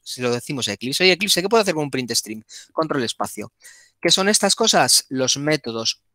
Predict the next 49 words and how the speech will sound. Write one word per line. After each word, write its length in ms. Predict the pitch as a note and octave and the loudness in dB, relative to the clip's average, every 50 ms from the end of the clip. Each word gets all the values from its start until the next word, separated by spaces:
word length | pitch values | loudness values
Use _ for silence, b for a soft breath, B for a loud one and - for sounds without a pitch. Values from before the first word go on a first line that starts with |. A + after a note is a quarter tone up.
| _ _ - | _ _ 0
y 140 | D#3 D3 | 2 4
los 180 | C3 A#2 A2 - | 4 4 4 4
atributos 680 | D3 D3+ - F3+ F#3+ G3+ A3 G3+ - G#3 A3+ A#3 - - | 2 2 2 2 2 2 2 2 2 2 2 2 0 0
a 80 | - C3 | 0 -2
los 180 | C3 B2+ B2 - | 0 2 2 2
que 80 | - | 2
vais 220 | B2+ C3+ C#3 - D#3 | 2 2 2 2 0
a 40 | |
poder 220 | C#3+ D3+ C#3 D3+ D3 | -2 -2 -4 -4 -4
tener 220 | D3 D3+ D3+ D3+ | -4 -2 0 0
acceso 420 | D3+ D3+ - - E3 - - F#3+ G3 - | 0 0 0 0 0 2 2 2 0 0
sobre 340 | - - F3 D#3+ D3+ D3 D3+ | 2 2 2 2 2 2 0
un 120 | D#3 D#3 | 0 -2
objeto 340 | D#3 - - E3+ E3+ E3+ D3+ | -2 -2 -2 -2 0 0 0
de 100 | C3+ B2+ | 0 -2
tipo 240 | - D3+ D3+ E3+ D#3 | -2 -2 -2 -2 -2
print 240 | - A#2+ A2+ A2 G2+ G2+ | -4 -6 -10 -6 -6 -6
stream. 320 | - - G#2+ G#2 A2+ A2+ _ _ B B B B B B B B B B B B B B B B _ _ - | -6 -6 -8 -14 -16 -20 _ _ B B B B B B B B B B B B B B B B _ _ -2
Eh, 220 | B2+ A#2+ A#2+ A#2+ A#2+ | 0 2 2 2 2
obviamente, 520 | B2+ B2+ C3+ C3+ C3 C#3 C#3 C3 - A2+ | 4 4 4 4 4 4 0 0 -2 -4
como 240 | - A2 A2 A2+ A#2 | -4 -4 -4 0 2
es 140 | A#2 - - | 2 2 2
una, 580 | B2+ B2 B2 B2 B2 B2 B2 B2 A#2+ A#2+ B2 - | 0 -4 -4 -4 -4 -2 0 0 0 -2 -4 -8
el, 260 | - A#2+ A2+ A2+ A2 - | -8 -8 -6 -6 -6 -8
el 160 | - A2 - | -8 -6 -4
concepto 460 | - A#2+ A#2+ - C#3 C3+ - - C3 | -2 -2 0 0 0 0 4 4 4
de 80 | C3 B2+ | 4 4
Java 180 | E3 D#3+ C3+ | 4 4 4
cuando 220 | A#2 A2+ G#2+ G#2+ G#2+ | 2 2 -2 -4 -4
definieron 440 | G#2 - - A#2 A#2 B2 B2 B2 | -4 -4 -2 0 0 0 0 -2
pr-, 120 | A#2 C3 B2 | -4 -8 -8
print 260 | - - B2+ B2 A2+ | -4 -4 -2 0 0
stream, 340 | A#2+ - - - F#3 A#3 A3 | 0 0 0 0 0 0 0
o 40 | D3+ | 0
sea, 120 | - B2+ | 0 0
pensar 280 | - A#2 A2 C3+ B2+ B2+ | -2 -2 -2 -4 -4 -2
que 80 | C3 | -4
aquí 140 | A#2+ - C3+ | 0 2 2
hay 60 | C3 | 2
un 60 | B2 | 2
montón 300 | B2+ B2+ B2 A#2 C3 C3 | 0 -2 0 0 0 0
de 80 | B2+ C3 | 2 2
diseñadores 540 | B2+ B2+ - C3 C3 C3 C3+ C#3 C3 A#2+ - | 2 2 2 0 0 0 0 0 0 -2 -2
que 100 | - A2 | -4 -4
durante 340 | A2+ A2+ A2+ A2 A2 G#2 B2+ | -2 -2 -2 -2 0 0 0
años 220 | C3+ B2 G#2+ - | 0 0 -2 -4
estuvieron 340 | - - - A#2+ B2 B2 B2 | -6 -6 -4 -6 -4 -4 -4
definiendo 400 | A#2+ A#2 - A#2+ B2 B2 A#2+ A#2+ | -6 -6 -6 -6 -6 -6 -6 -4
este, 380 | A2 - - B2+ A#2 A#2 B | -6 -4 -4 -4 -4 -4 B